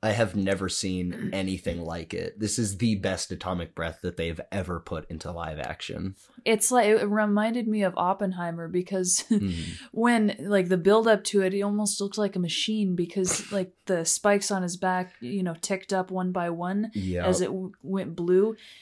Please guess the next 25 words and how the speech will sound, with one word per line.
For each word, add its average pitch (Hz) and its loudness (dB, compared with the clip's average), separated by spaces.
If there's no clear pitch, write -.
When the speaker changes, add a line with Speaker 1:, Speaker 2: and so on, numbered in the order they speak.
Speaker 1:
And 214 2
then 220 8
Speaker 2:
And 208 10
Speaker 1:
they 208 10
Speaker 2:
then 214 10
Speaker 1:
all 208 8
Speaker 2:
the, 180 10
Speaker 1:
clicked 143 6
Speaker 2:
and 214 8
then, 120 8
Speaker 1:
in. 135 2
Speaker 2:
yeah, 220 2
right 202 4
before 208 2
he 196 0
shot 196 0
it 190 -2
out, 196 0
and 208 0
he 196 2
would 185 -2
just 185 -4
take 190 0
this 185 2
huge, 196 0